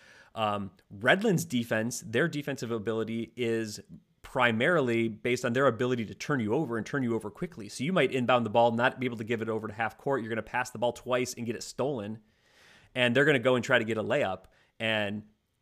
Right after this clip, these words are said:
and that's a very fast-paced, but it's still a very good defense because you're not able to get down the court to get your own shot very often. So a very, I'm, I'm glad that they're so close in this, like you said. Um, it's very different styles, but similar effectiveness overall.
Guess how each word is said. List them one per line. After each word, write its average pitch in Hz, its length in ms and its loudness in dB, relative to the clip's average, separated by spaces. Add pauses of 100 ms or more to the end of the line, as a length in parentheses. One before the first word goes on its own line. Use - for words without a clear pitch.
(120)
and 107 160 -4
that's 160 200 6
a 151 40 2
very 120 220 2
fast-paced, 139 800 0
but 113 100 -2
it's 113 100 -8
still 143 180 0
a 117 60 2
very 113 200 -2
good 107 520 -2
defense 110 360 -6
because 107 260 -8
you're 127 100 -4
not 139 140 2
able 113 180 0
to 107 40 -4
get 104 160 -8
down 107 160 -4
the 98 80 -10
court 127 360 -4
to 98 80 -18
get 110 80 -8
your 98 160 -8
own 117 120 -6
shot 113 320 -6
very 78 200 -12
often. 78 400 -16
So 107 240 -4 (240)
a 104 120 -6
very, 151 540 2 (100)
I'm, 127 200 4
I'm 131 160 0
glad 127 340 6
that 113 100 -2
they're 117 120 0
so 123 200 0
close 120 360 -4
in 104 60 -8
this, 98 140 -10
like 107 140 -4
you 104 80 -8
said. 95 400 -4 (360)
Um, 104 380 -6
it's 107 120 -12
very 139 280 2
different 123 360 -4
styles, 120 420 4
but 110 160 -8
similar 120 480 -2
effectiveness 104 720 -8
overall. 73 480 -12